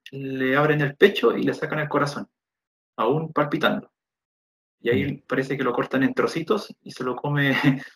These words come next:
Speaker 1: se lo comen, eh, lo, los, los caciques más importantes. Y eso, eso se fue repitiendo en el tiempo,
Speaker 2: Mm.
Speaker 1: porque se menciona en cada, por ejemplo, lo menciona el cronista,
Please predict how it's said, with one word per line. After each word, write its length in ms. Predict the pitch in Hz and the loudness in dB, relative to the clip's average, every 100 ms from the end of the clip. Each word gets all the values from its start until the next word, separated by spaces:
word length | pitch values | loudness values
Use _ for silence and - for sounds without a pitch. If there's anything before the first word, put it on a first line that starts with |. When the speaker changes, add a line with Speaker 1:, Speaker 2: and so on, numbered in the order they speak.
| _ | _
Speaker 1:
se 80 | 127 | -4
lo 120 | 123 | -4
comen, 920 | 139 139 139 131 127 123 120 120 120 - | -2 -2 0 0 2 2 2 -2 -8 -8
eh, 280 | 110 110 107 | -6 -6 -4
lo, 260 | 113 113 110 | -4 -4 -4
los, 280 | 113 104 - | -6 -8 -10
los 140 | 120 - | -8 -6
caciques 380 | - 156 143 135 | 0 0 0 0
más 220 | 139 143 | 0 0
importantes. 520 | 143 143 - - - _ _ _ _ _ _ _ - _ _ - | -2 -6 -8 -18 -20 _ _ _ _ _ _ _ -20 _ _ 2
Y 80 | 143 | 4
eso, 340 | 143 175 - | 8 6 6
eso 220 | 147 160 | 0 -4
se 260 | 147 - 151 | -6 -8 -2
fue 160 | 147 147 | 0 2
repitiendo 540 | 143 123 156 170 175 | 2 2 2 2 0
en 60 | 180 | 0
el 120 | 160 | 0
tiempo, 420 | 202 190 - - _ _ _ _ _ _ - | 0 2 -2 -6 _ _ _ _ _ _ 0
Speaker 2:
Mm. 60 | |
Speaker 1:
porque 880 | 104 98 - - 113 110 107 104 104 | 2 2 -4 -2 0 0 0 -2 -4
se 140 | - 117 | -6 -6
menciona 880 | 113 101 - 131 127 127 123 120 - | -6 -6 -4 0 2 2 0 -2 -4
en 260 | 107 104 104 | -6 -8 -6
cada, 800 | 117 123 143 147 151 151 151 - _ _ _ _ | -2 0 2 2 2 0 -4 -12 _ _ _ _
por 100 | - | -6
ejemplo, 460 | - 135 131 123 120 | -4 -4 2 4 4
lo 80 | 117 | 2
menciona 680 | 120 - 131 131 131 131 - | -2 -4 -4 0 0 0 -2
el 300 | 117 110 107 | -4 -6 -8
cronista, 920 | - 117 123 123 - 131 127 127 131 | -6 -4 -2 -4 -6 -4 -4 -4 -8